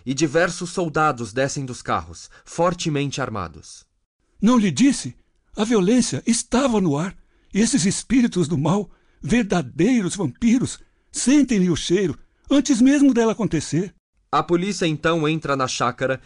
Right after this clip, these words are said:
Speaker 1: e Roberto ouve quando um policial grita para que todos saiam da casa. Uma gritaria faz-se ouvir, assim como vários estampidos de armas de fogo, pois os que estavam no interior começam a disparar contra a polícia,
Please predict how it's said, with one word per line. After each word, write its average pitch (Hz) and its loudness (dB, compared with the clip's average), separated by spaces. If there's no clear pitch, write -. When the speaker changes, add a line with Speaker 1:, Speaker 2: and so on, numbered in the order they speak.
Speaker 1:
e 123 -2
Roberto 165 0
ouve 160 2
quando 156 -2
um 170 0
policial 151 -2
grita 151 -4
para 139 -2
que 147 -8
todos 180 -2
saiam 170 0
da 151 -2
casa. 101 -6
Uma 175 2
gritaria 165 0
faz-se 147 -4
ouvir, 123 -2
assim 156 -4
como 147 -4
vários 156 -2
estampidos 139 -8
de 123 -4
armas 131 -2
de 120 -10
fogo, 123 -2
pois 160 0
os 165 -8
que 170 -4
estavam 170 -2
no 151 -2
interior 135 -2
começam 180 0
a 180 -2
disparar 165 -2
contra 127 -6
a 123 -4
polícia, 151 -4